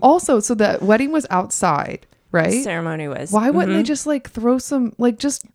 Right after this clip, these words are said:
Speaker 2: Move the tables
Speaker 1: yeah,
Speaker 2: out?
Speaker 1: reset outside. Maybe it's, like, a lighting or bug issue. I don't know.
Speaker 2: I don't either.
Speaker 1: Damn.
Speaker 2: Oh.
Speaker 1: I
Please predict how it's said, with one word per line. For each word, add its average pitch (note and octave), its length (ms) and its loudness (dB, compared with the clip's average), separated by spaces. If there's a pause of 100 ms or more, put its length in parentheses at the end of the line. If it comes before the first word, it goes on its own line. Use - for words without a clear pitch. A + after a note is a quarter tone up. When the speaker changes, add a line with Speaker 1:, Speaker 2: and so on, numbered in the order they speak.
(140)
Speaker 2:
Move G3+ 160 -2
the F#3 100 -4
tables F3 340 -4
Speaker 1:
yeah, F3 260 2
Speaker 2:
out? A#3 60 2
Speaker 1:
reset D4 380 0
outside. C#4 400 -6
Maybe G3 200 2
it's, F3 120 0
like, D#3+ 160 -2
a D3+ 60 -2
lighting C#3+ 540 -2
or B2+ 280 -4 (240)
bug C3+ 360 -2
issue. - 340 -6
I D#3 80 0
don't - 160 -8
know. - 220 -12 (160)
Speaker 2:
I D#3 120 -14
don't C#3+ 200 -14
either. E3 260 -10
Speaker 1:
Damn. E3+ 600 0 (180)
Speaker 2:
Oh. C#3+ 600 -10 (460)
Speaker 1:
I G3+ 380 -2